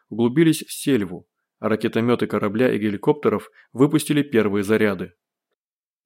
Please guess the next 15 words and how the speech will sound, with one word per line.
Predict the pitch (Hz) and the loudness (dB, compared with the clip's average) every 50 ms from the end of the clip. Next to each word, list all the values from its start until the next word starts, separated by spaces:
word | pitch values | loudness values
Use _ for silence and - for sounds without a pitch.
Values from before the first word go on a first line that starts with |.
| _ _ _ _ _ _ _ _ _ _ _ _ _ _ _ _ | _ _ _ _ _ _ _ _ _ _ _ _ _ _ _ _
Одновременно | 123 117 104 117 101 110 117 117 120 117 113 104 101 | -4 -2 -2 -2 0 0 0 2 2 0 0 0 -4
с | 95 - - 135 | -4 -4 0 2
этим | 135 135 135 131 127 120 120 - _ - - _ | 2 2 2 0 -2 -4 -6 -12 _ -20 -18 _
за | - 107 110 120 | -4 0 2 4
линией | 131 156 175 180 160 139 127 113 | 4 4 4 4 4 2 2 2
водного | 113 131 135 - 127 110 101 | 4 2 2 2 2 0 0
горизонта | 90 104 101 104 98 98 123 139 147 143 147 147 143 143 143 - - _ _ _ | 0 0 0 0 -2 2 2 2 2 2 2 0 0 0 -2 -10 -20 _ _ _
родилось | - 117 107 104 120 123 147 170 170 - - | 0 2 2 4 2 4 4 4 2 2 -4
ослепляющее | 143 127 - 139 127 - 117 123 131 131 131 123 - - - 127 | -6 -4 -2 -2 -2 0 2 2 4 4 4 2 2 0 -2 -2
сияние. | 117 - - - 131 127 123 127 123 113 104 98 95 90 90 - _ _ _ _ _ _ _ _ _ _ _ _ _ | -2 -4 -6 -6 -6 -2 2 2 4 4 2 0 -4 -10 -12 -14 _ _ _ _ _ _ _ _ _ _ _ _ _
Белый | 107 98 113 113 107 101 104 | -2 2 4 4 4 4 2
шар | 101 - - 131 117 113 113 | 0 0 2 2 2 2 2
съел | - - - 113 123 131 120 | -2 -6 -6 0 2 2 2
все | - - - - 113 104 | 0 -2 -2 -2 -2 -2
тени | - - - 147 143 131 110 101 92 | -2 -2 0 0 2 2 0 -2 -4